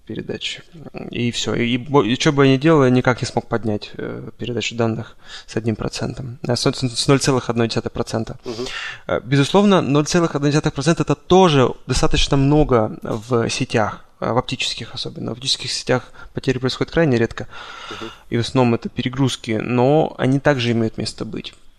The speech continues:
Speaker 1: Э, и, м, могу как-то себя оправдать с выбором таких, э, условий для передачи данных,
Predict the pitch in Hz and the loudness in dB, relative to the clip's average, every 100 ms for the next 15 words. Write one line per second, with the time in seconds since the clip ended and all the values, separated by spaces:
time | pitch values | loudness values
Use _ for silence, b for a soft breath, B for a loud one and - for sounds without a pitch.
0 | _ _ _ - - - 117 123 120 123 | _ _ _ -18 -16 -6 0 2 4 2
1 | 123 123 123 123 120 113 104 104 101 107 | 0 -2 -6 -8 -8 -8 -6 -6 -8 -8
2 | - - - 92 - 135 135 143 160 151 | -12 -20 -20 -16 -6 0 0 2 0 2
3 | 143 - 131 135 135 131 135 131 139 135 | -2 0 -4 0 0 2 0 4 2 2
4 | - - - 123 - 135 131 123 120 - | -6 -14 -14 -8 -4 2 2 2 0 -4
5 | 123 - 123 120 - - - - 139 131 | -6 -4 -4 -2 -2 -6 -8 2 4 4
6 | 123 113 113 113 110 - - 120 - 120 | 2 2 2 2 0 -2 -4 -2 -2 0
7 | 131 135 127 | 2 2 0